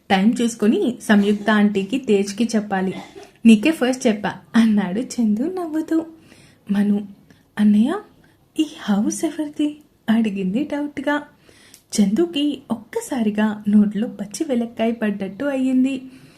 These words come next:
ఫేస్లో కంగారు స్పష్టంగా కనిపిస్తుంది. దాన్ని కవర్ చేసుకుంటూ, "ఇది, ఇది తేజ్ వాళ్ళ నాన్నగారిది. ఇక్కడ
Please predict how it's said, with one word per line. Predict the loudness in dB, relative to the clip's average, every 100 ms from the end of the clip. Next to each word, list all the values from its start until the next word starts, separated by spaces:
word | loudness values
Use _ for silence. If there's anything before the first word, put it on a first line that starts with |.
| _ _ -2
ఫేస్లో | 0 2 2 2
కంగారు | 2 2 4 4 2 -2
స్పష్టంగా | -4 -6 -6 -8 -6 -4 -4
కనిపిస్తుంది. | 0 0 -2 -2 0 2 0 -6 -20 -20 _ -2
దాన్ని | 0 2 0 -4
కవర్ | -2 -2 -2 -2 -2
చేసుకుంటూ, | -2 2 2 2 -2 -2 -8 _ _ _ _ 0
"ఇది, | 2 4 2 0 -2 -8 _ _ 0
ఇది | 4 6 6 4 2 2 0
తేజ్ | -4 -2 4 6 4 4
వాళ్ళ | 2 4
నాన్నగారిది. | 4 6 4 4 4 2 -2 -4 -12 _ _ _ -4
ఇక్కడ | -2 4 4 4 0